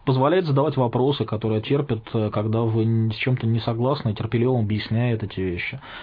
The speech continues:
Церковь, которая готова любить вас, э, когда вы приходите туда грешником, израненным, которая готова вас, э, нести вам Божью любовь, которая готова вас вести по Божьему пути.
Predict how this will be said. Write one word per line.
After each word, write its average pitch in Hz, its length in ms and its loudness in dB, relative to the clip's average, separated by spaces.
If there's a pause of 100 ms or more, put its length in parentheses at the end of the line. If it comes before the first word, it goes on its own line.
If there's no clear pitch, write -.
(180)
Церковь, 135 280 -2
которая 131 320 0
готова 120 320 2
любить 123 380 2
вас, 110 240 0 (200)
э, 104 540 -2 (480)
когда 120 220 0
вы 120 80 2
приходите 127 360 0
туда 110 120 0
грешником, 107 640 0
израненным, 101 720 0
которая 101 340 -4
готова 101 360 -2
вас, 101 200 -4 (680)
э, 104 80 -4
нести 117 280 0
вам 127 140 2
Божью 123 240 2
любовь, 135 300 0
которая 107 320 -2
готова 110 400 -2
вас - 300 -6
вести 107 300 -4
по 110 120 -2
Божьему 107 360 0
пути. 120 300 -4